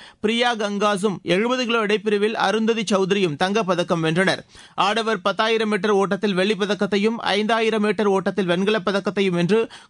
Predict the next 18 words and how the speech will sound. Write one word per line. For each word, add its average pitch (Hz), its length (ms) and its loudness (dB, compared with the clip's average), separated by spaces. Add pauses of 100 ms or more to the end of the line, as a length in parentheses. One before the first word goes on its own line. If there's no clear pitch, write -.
குல்வீர் 220 260 4
சிங் 202 220 0
சாதனை 190 480 0
படைத்துள்ளார். 170 500 2 (440)
இதுவரை 262 460 0
இந்தியா 240 300 -2
பதிமூன்று 233 600 0
தங்கம், 208 380 0
பதினேழு 220 500 0
வெள்ளி, 196 260 0
ஒன்பது 196 420 2
வெண்கலப் 196 460 0
பதக்கங்களை 196 460 0
வென்று 180 320 2
பதக்கப்பட்டியலில் 190 760 0
நான்காவது 208 580 0
இடத்தில் 175 320 0
உள்ளது. 165 380 2